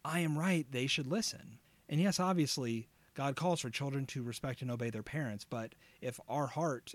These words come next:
isn't, "They're in sin, they're disobeying God," but instead we're saying, "They aren't listening to me, I told them what to say, and how dare they disrespect me and my word," we can see our pride, we can see our entitlement,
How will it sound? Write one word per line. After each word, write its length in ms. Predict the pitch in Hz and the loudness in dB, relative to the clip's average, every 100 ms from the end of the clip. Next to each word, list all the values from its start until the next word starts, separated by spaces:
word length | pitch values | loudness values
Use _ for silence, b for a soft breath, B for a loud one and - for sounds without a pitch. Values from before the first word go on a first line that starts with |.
| - - | -10 -2
isn't, 540 | 143 135 123 120 - B B B B | 0 0 0 -2 -6 B B B B
"They're 280 | 139 135 139 | -2 2 2
in 120 | 127 | 2
sin, 580 | 117 - 170 135 117 120 - | 2 2 4 2 0 -2 -6
they're 440 | 143 139 127 120 123 - | -2 0 0 -2 -8 -8
disobeying 540 | 170 147 139 135 127 113 | -4 -2 0 0 0 0
God," 500 | 143 147 98 101 113 b b b | 0 0 -2 -8 -12 b b b
but 120 | 127 | -4
instead 340 | 127 180 190 | 0 2 2
we're 80 | 131 | 2
saying, 300 | - 127 123 | -2 -2 0
"They 120 | 131 | 0
aren't 140 | 156 127 | 0 0
listening 320 | 120 143 131 | -2 -2 -2
to 180 | - 123 | 0 0
me, 560 | 113 165 165 120 113 - b b | 2 4 4 4 0 -4 b b
I 240 | - 143 175 | -2 0 0
told 220 | 139 139 | 0 -2
them 120 | 131 | -2
what 120 | 127 | -2
to 80 | 120 | -4
say, 240 | - 160 139 | -4 -2 -2
and 100 | 113 | -2
how 140 | 143 | -4
dare 260 | 127 139 160 | -2 0 0
they 160 | 131 | 0
disrespect 720 | 117 120 - 120 - 120 - | -2 -4 -4 -6 -4 -4 -2
me 260 | 113 147 135 | 0 2 2
and 100 | 117 | 2
my 220 | 123 117 | 2 0
word," 560 | 98 143 151 98 101 117 b b b - | 0 0 0 -2 -6 -10 b b b -8
we 80 | 127 | -4
can 140 | 131 | -2
see 200 | 113 127 | -2 0
our 100 | 127 | 0
pride, 320 | 120 143 160 | -2 -2 -2
we 80 | 104 | -2
can 140 | 104 107 | -6 -6
see 180 | - | -4
our 160 | 107 117 | -2 -2
entitlement, 540 | 113 127 165 110 87 | -2 -2 -2 -4 -6